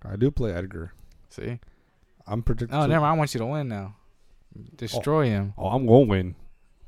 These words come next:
Speaker 2: Dude, do you see how much points I'm projected now? I'm projected, like, two eighty, bro. Last, last
Speaker 1: Two seventy-four.
Speaker 2: two, last week with all my scrubs and everyone on bye, I, I was projected, like, two thirty.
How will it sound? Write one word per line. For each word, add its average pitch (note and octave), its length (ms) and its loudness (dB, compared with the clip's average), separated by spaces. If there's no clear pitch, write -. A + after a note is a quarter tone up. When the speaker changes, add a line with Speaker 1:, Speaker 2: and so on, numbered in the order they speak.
Speaker 2:
Dude, C#3+ 300 -4
do C#3 60 -14
you F#3 100 -10
see C4+ 140 -12
how A#3+ 140 -10
much F#3+ 200 -14
points G3+ 180 2
I'm F#3 120 4
projected D3 420 6
now? B2+ 320 -8
I'm C#3 100 -12
projected, C3 720 -4
like, G#2 220 -4
two C#3 180 -6
eighty, A2 280 -4
bro. F2+ 380 -12
Last, B2 280 -6
last - 100 -18
Speaker 1:
Two B2 160 6
seventy-four. G#2 1000 2
Speaker 2:
two, D#3+ 340 0
last C#3 300 0
week E3+ 280 -2
with A2+ 220 -6
all B2 140 -2
my B2+ 160 -4
scrubs B2+ 540 -8
and A#2 100 -10
everyone B2 260 -6
on A2+ 240 -10
bye, A#2+ 440 -2
I, A2 120 -10
I - 80 -10
was A2 100 -8
projected, A2 420 -4
like, F#2+ 200 -4
two - 160 -10
thirty. G2 440 -8